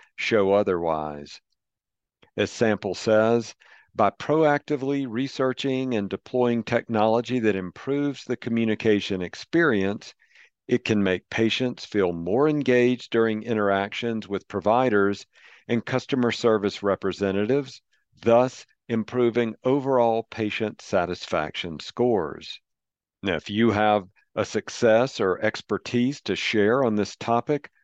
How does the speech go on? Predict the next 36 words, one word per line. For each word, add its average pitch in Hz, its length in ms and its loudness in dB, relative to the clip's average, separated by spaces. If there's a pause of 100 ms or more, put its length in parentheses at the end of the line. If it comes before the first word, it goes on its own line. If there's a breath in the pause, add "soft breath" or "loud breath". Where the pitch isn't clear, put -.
(640)
you 107 140 -2
can 101 240 0
let 104 180 4
M 101 160 2
G 104 160 0
M 101 140 2
A 98 160 2
know 104 540 0
at 98 280 -4
connection 107 800 -4 (200)
at 120 140 2
M 110 200 4
G 101 160 -2
M 92 160 -2
A 90 180 0
dot 80 360 -4
com. 85 600 -6 (640)
And 117 100 2
if - 120 -2
you 147 120 0
want 156 160 4
to 131 60 2
be 127 160 2
part - 540 -4 (320)
of 95 140 -2
the 90 100 0
healthcare 87 640 0
effort, - 300 -8 (480 loud breath)
sign 131 340 2
up 160 160 2
for 147 140 2
M 143 180 2
G 135 140 0
M 131 140 2
A 131 160 2
Stat 104 520 -2